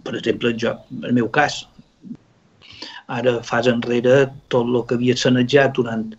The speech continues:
aquests, aquests darrers anys, pues, tot se'n va en orris. I, i, i, i, i,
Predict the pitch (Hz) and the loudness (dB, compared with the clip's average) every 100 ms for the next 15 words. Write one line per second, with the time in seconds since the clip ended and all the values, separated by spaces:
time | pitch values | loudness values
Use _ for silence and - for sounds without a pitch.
0 | - - - - _ - - 135 123 - | -20 -20 -20 -20 _ -10 2 4 4 2
1 | - - - - 226 127 - 127 120 - | -6 -8 -12 -10 -6 -4 0 0 2 4
2 | 127 139 127 151 170 202 - - _ _ | 6 6 6 6 6 2 -2 -12 _ _
3 | _ _ _ _ 127 110 - 113 - 120 | _ _ _ _ -6 -4 -2 -4 -2 -2
4 | 127 139 143 127 113 131 151 147 - - | 0 0 -2 -2 0 2 2 0 -2 -12
5 | - - - - 123 - 123 - 143 120 | -16 -16 -14 -12 -12 -10 -10 -8 -8 -8
6 | 120 120 131 - - | -8 -10 -14 -14 -20